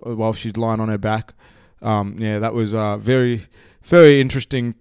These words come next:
uh, tutorial. I, I, I don't, I gotta admit, when I paid the money, I, I didn't expect that. So I got more than I was, I got more than I paid for.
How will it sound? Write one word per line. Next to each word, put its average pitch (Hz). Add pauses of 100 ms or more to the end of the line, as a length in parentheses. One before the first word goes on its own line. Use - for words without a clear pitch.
uh, 113
tutorial. 131
I, 127
I, 151
I 175
don't, 202
I 165
gotta 202
admit, 160
when 139
I 143
paid 170
the 170
money, 143
I, 135
I 139
didn't 135
expect 120
that. 104 (400)
So 202
I 190
got 190
more 147
than 131
I 127
was, 120
I 120
got 123
more 135
than 123
I 113
paid 110
for. 101